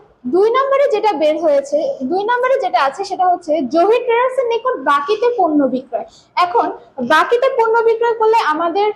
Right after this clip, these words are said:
কি কি হিসাব আসবে? এখানে আসতেছে হচ্ছে আমাদের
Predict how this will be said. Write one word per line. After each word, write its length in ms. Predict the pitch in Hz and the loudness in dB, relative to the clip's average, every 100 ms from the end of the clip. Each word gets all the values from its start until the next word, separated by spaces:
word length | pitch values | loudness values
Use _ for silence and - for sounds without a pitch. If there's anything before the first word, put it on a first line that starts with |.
| - _ | -6 _
কি 80 | 440 | 0
কি 80 | 453 480 | 2 2
হিসাব 240 | 440 453 466 440 | 2 0 2 0
আসবে? 240 | 440 480 698 - _ 587 | 0 -2 -2 -6 _ -4
এখানে 240 | 359 480 494 403 | -2 -2 0 0
আসতেছে 340 | 403 440 440 453 | 0 -4 0 0
হচ্ছে 220 | 427 415 453 370 | 0 0 0 2
আমাদের 380 | 302 247 269 | 0 2 0